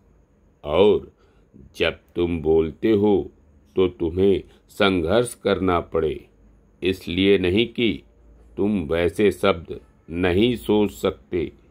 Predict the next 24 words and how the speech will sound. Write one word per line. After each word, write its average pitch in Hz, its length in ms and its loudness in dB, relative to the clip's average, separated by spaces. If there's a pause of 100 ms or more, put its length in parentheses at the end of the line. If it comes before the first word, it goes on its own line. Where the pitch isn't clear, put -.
(880)
जिनसे 85 680 0 (260)
तुम 87 200 2
खुद 95 320 -2
को 101 260 2
अभिव्यक्त 82 800 -4 (400)
कर - 120 0
सको, - 440 -2 (1160)
बल्कि 73 460 -4
इसलिए 78 680 -4
कि 82 400 -6 (540)
तुम्हारे 78 520 0
मन 73 220 -6
में 80 360 -2 (560)
इतने 113 500 -2
सारे 90 460 0
शब्द 80 560 -6
आ 85 200 2
रहे 82 280 -2
हों 90 280 0 (380)
कि 87 240 -6 (680)
तुम्हें 76 440 0 (380)
उनमें 87 320 2
सबसे 101 560 -6
सटीक 87 640 -6